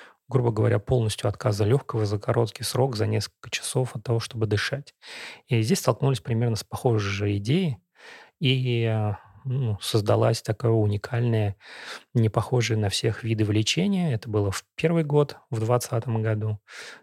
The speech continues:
Крайне тяжёлое было, и это было необычно для нас, для докторов других специальностей.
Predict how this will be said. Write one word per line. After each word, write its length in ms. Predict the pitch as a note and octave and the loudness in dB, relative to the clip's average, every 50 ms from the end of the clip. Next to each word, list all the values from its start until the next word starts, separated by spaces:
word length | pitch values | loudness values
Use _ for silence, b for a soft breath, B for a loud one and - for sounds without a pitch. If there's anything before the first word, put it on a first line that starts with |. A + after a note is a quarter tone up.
| _ _ _ _ - | _ _ _ _ -14
Крайне 380 | - - B2 B2+ C#3+ D3 D3 | -2 2 4 4 4 4 2
тяжёлое 480 | C3+ - - B2+ B2 C3 B2+ A#2+ B2 A#2+ | 0 -2 -2 0 2 2 4 4 4 2
было, 360 | A#2 A2+ A2+ A2 G#2+ G#2+ G#2 | 4 4 2 2 2 2 2
и 40 | G#2 | 2
это 180 | G#2 G#2 - - | 0 -2 -4 -6
было 260 | - B2 G#2+ G#2+ G#2+ G2+ | -4 -4 -2 0 0 0
необычно 840 | G2+ A2+ C#3 B2+ G2+ G2 G2 A#2 B2 - - - - A2 A2 G2+ - - | 2 2 2 2 2 0 -2 -2 -2 -2 -4 -2 -2 0 0 -2 -4 -4
для 220 | - A2+ G2+ G#2 G2+ | -4 0 2 2 2
нас, 400 | G2+ G2 G2 G2 - - - - _ _ - | 2 0 -2 -2 -4 -8 -12 -18 _ _ -8
для 380 | C3 A#2+ G#2+ G2+ G#2 G#2 G#2 | -6 -4 -2 0 0 0 -2
докторов 420 | G#2 G2 - - - A#2+ A#2 G#2+ G2+ | -2 -4 -4 -2 0 2 2 0 0
других 300 | A2 G#2+ G#2+ G#2+ G#2 - | -2 -2 -2 -4 -6 -6
специальностей. 800 | - - A#2+ - - - A2 G#2 G2+ G2+ - - - A2+ G2+ | -6 -8 -8 -6 -4 -4 -4 -2 -4 -4 -8 -8 -8 -8 -8